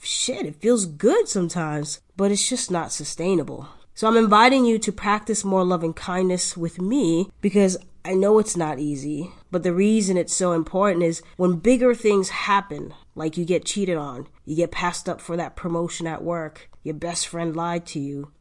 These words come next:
how do you remain loving in such hurtful situations? You do that by practicing loving kindness over time with the little things.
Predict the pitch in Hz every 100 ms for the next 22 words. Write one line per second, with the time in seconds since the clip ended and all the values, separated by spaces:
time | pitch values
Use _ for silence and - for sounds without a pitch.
0 | _ 190 196 214 214 208 196 196 185 175
1 | 185 170 165 - 160 - 165 160 - 151
2 | - - 151 143 151 143 143 - - _
3 | _ _ 165 180 240 254 202 180 170 -
4 | 185 180 190 - 165 165 156 151 - 160
5 | 156 151 - 165 156 160 - 160 151 147
6 | 139 - - - 180 254 294 320 - 127
7 | 147 - -